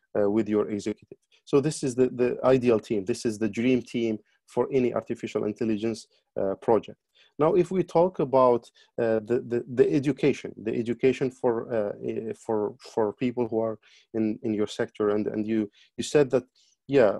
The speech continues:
uh, actually the petroleum sector lost a lot of, like, two million in,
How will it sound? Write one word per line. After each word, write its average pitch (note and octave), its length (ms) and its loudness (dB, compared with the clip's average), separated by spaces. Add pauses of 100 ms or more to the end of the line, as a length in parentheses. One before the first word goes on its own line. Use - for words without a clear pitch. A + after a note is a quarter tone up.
uh, A2 140 0
actually B2 320 -2
the A2+ 100 -2
petroleum C3+ 520 2
sector A#2 380 -4
lost A2+ 340 -2
a A2 40 -4
lot A#2 360 4
of, G#2+ 180 -2
like, G#2 140 -4
two D3 160 -2
million C3 320 2
in, G#2+ 100 -2